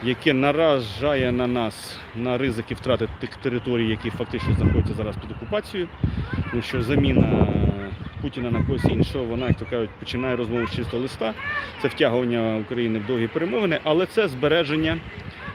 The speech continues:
е, життя патріотів. Е, все треба зважити на шальках Терес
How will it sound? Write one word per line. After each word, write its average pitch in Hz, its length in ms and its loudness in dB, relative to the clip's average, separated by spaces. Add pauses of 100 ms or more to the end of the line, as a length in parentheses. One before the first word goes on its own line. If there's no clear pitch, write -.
(100)
е, 113 720 0
життя 127 220 0
патріотів. 104 600 -2 (1000)
Е, 135 320 0
все - 140 2
треба 156 280 0
зважити 127 380 2
на 127 80 2
шальках 120 340 -4
Терес - 380 -2